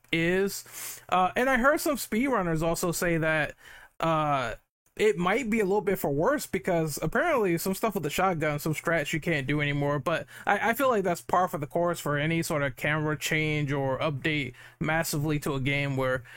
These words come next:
they do things that you couldn't do originally anymore for speed running, where it's like, "Oh, now it's different. I gotta figure out something else." Um, so that's to be expected as well when you really think about it. But it, it's okay. It's, it's not the,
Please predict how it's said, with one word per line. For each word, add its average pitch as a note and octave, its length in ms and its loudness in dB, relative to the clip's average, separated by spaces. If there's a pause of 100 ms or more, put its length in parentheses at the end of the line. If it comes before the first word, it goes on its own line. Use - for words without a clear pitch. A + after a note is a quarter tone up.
(140)
they E3 240 2
do D#3 180 0
things C#3+ 460 -2
that C3+ 320 -4
you D3+ 100 0
couldn't D3+ 300 0
do C#3+ 160 0
originally C3+ 400 0
anymore C3+ 420 -2
for C3+ 300 -2
speed C#3 300 -4
running, C3+ 500 -2
where C3+ 260 -2
it's C3+ 140 -4
like, C3 200 -2
"Oh, D3 280 0
now D#3 340 0
it's D3+ 140 -6
different. D#3+ 320 0
I D3+ 40 0
gotta C#3+ 160 0
figure D3 240 0
out C#3+ 120 -2
something C#3 260 -2
else." C3 260 -4 (460)
Um, C3 540 -2 (320)
so A3 180 0
that's A#3 200 2
to B3+ 80 -2
be G3 120 0
expected F3 560 -2
as D3+ 140 0
well D3 240 0
when D3 120 0
you C#3+ 60 0
really C#3+ 220 0
think D#3 180 -2
about D3 260 0
it. B2+ 220 -4
But E3 180 0
it, E4 220 0
it's - 180 0
okay. C4+ 380 0
It's, D3 320 -4
it's - 220 -6
not F3 180 -2
the, B2+ 220 -4